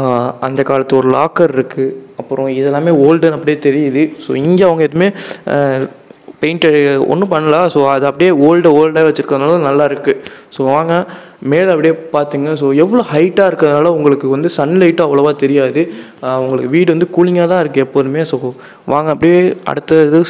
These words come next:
section பார்ப்போம். So இப்போ வந்தீங்கன்னா hall முடிச்சாச்சு, அடுத்து ஒரு mini hall முடிச்சாச்சு, இப்போ ladies hall முடிச்சாச்சு. So அப்புறம் அடுத்து அங்கே போவோம். அங்கே ஒரு ப்ரே hall இருக்குது, அப்புறம் kitchen இருக்குது. So வாங்க அப்படியே பார்ப்போம். Ladies ஹாலை அடுத்து பார்த்தீங்கன்னா அடுத்து ஒரு சின்ன ஒரு கூடை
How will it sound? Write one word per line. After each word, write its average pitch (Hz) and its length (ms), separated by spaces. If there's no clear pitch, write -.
section 143 380
பார்ப்போம். 135 340
So 139 80
இப்போ 202 240
வந்தீங்கன்னா 190 360
hall 175 280
முடிச்சாச்சு, 160 380
அடுத்து 170 200
ஒரு 165 120
mini 170 180
hall 160 200
முடிச்சாச்சு, 156 280
இப்போ 131 160
ladies 180 300
hall 143 180
முடிச்சாச்சு. 131 380
So 139 80
அப்புறம் 190 300
அடுத்து - 260
அங்கே 156 200
போவோம். 151 220
அங்கே 156 160
ஒரு 143 140
ப்ரே 170 200
hall 165 260
இருக்குது, 147 240
அப்புறம் 147 220
kitchen 151 320
இருக்குது. 165 260
So - 40
வாங்க 156 200
அப்படியே 147 300
பார்ப்போம். 131 320
Ladies 202 340
ஹாலை 165 240
அடுத்து 156 260
பார்த்தீங்கன்னா 151 420
அடுத்து 160 260
ஒரு 147 100
சின்ன 160 240
ஒரு 147 80
கூடை 165 180